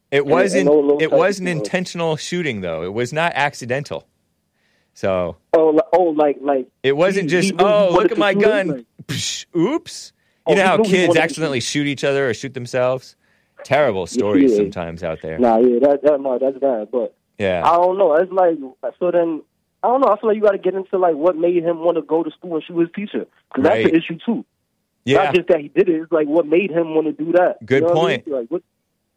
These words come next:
Speaker 2: what coulda drove him to do that? What are they doing to him? They probably asked him if he wanted to be a girl. You know what I mean?
Speaker 1: <laughs>
Speaker 2: We don't, we don't
Speaker 1: Maybe.
Speaker 2: know.
Speaker 1: Yeah, and you know,
Speaker 2: <laughs>
Speaker 1: honestly, uh, Art made a good point about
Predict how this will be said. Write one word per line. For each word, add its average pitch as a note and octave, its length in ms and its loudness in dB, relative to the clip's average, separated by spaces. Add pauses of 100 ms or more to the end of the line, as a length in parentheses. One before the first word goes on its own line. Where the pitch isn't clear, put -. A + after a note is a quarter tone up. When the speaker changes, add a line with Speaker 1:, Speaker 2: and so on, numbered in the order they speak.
(140)
Speaker 2:
what E3 200 0
coulda F3 200 0
drove D#3 320 -2
him D#3 240 -2
to - 60 -
do D#3+ 160 -6
that? D#3+ 280 2 (500)
What D3 240 2
are E3 60 2
they E3+ 140 4
doing D#3+ 300 2
to D3 60 -2 (140)
him? F2+ 140 -18
They C#3+ 120 0
probably E3 320 2
asked D#3+ 220 2
him D#3+ 120 -4
if D#3 60 -8
he E3 80 -8
wanted E3 240 -2
to E3 40 -10
be E3 140 -2
a F3 60 -4
girl. E3+ 300 -4 (160)
You C3+ 60 -14
know D3+ 100 -6
what D#3+ 100 -6
I - 20 -6
mean? F3+ 120 -6
Speaker 1:
<laughs> D#3 180 -2
Speaker 2:
We D#3 80 2
don't, A#2+ 180 0
we A2 120 0
don't C#3+ 120 2
Speaker 1:
Maybe. C#3 80 0
Speaker 2:
know. A2 440 -12 (280)
Speaker 1:
Yeah, D#3 280 2
and D#3 220 0
you F3+ 80 0
know, F3+ 200 2
Speaker 2:
<laughs> F3 100 2
Speaker 1:
honestly, F#3 560 -2 (320)
uh, C3 300 0
Art E3 260 2
made D3 180 -2
a C3+ 60 -4
good C3 220 -4
point D#3 280 -4
about B2+ 380 0